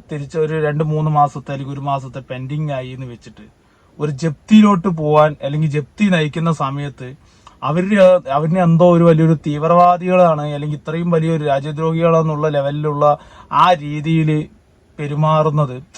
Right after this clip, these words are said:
എത്രത്തോളം അത് യോജിക്കാൻ പറ്റുന്നുള്ള കാര്യം അറിയില്ല. കാരണം ഈ വിജയ് മല്യ എന്ന് പറഞ്ഞ ബീർ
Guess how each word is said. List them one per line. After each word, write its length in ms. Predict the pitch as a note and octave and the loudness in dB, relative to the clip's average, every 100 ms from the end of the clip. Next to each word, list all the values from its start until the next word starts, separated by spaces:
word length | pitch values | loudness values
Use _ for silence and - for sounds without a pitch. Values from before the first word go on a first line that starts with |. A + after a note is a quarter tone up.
| _ _ - | _ _ -12
എത്രത്തോളം 580 | - F#3 F3+ G3 G3 F#3+ F3 | -2 0 2 2 2 2 0
അത് 120 | F3+ F3+ - _ _ _ _ _ _ | 0 -4 -12 _ _ _ _ _ _
യോജിക്കാൻ 420 | D#3+ D#3+ D#3+ F#3 F3+ | -8 -6 -2 -2 0
പറ്റുന്നുള്ള 340 | D#3+ E3+ E3 E3 | 2 2 2 4
കാര്യം 200 | D#3+ D3 | 4 2
അറിയില്ല. 220 | C#3 C3+ | 0 -2
കാരണം 220 | C#3+ E3 F3+ - - _ _ D#3 E3 | 0 -2 -6 -10 -20 _ _ -4 0
ഈ 160 | F3+ D#3+ | 2 2
വിജയ് 320 | D3+ E3+ F#3+ G3 | 0 0 2 2
മല്യ 300 | F#3 F#3+ G3 F#3 | 2 4 4 6
എന്ന് 160 | F3 F3 | 2 4
പറഞ്ഞ 260 | E3+ D#3+ E3+ F3 E3+ - _ _ _ _ _ _ _ C3+ D3+ | 2 4 4 4 2 -8 _ _ _ _ _ _ _ -10 0
ബീർ 260 | F3 G3 | 4 4